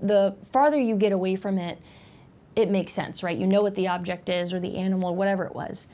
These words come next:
And God sees the bigger picture. God knows what our life is supposed to be and how we are supposed to further for him or why we should obey now because it'll make sense later. And I know for me personally, sometimes it's hard because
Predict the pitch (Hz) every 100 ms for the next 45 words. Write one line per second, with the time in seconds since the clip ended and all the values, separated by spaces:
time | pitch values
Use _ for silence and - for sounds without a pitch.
0 | - - - 202 202 220 233 285 285 -
1 | 240 240 233 190 185 180 - 170 - -
2 | - - - - - 208 220 233 233 214
3 | 185 190 185 180 175 185 196 - 180 -
4 | 165 156 - 196 202 208 208 196 196 196
5 | 196 - 202 196 196 - - - - -
6 | - - - - 226 226 220 214 190 190
7 | 196 190 180 - 202 214 247 254 240 214
8 | 196 202 196 196 190 196 196 190 190 180
9 | 175 175 - 185 196 196 208 196 - 196
10 | - - - - - - - 214 208 202
11 | 202 - - 208 214 214 214 196 196 196
12 | 247 247 214 202 208 196 196 196 196 -
13 | 208 202 202 196 185 185 -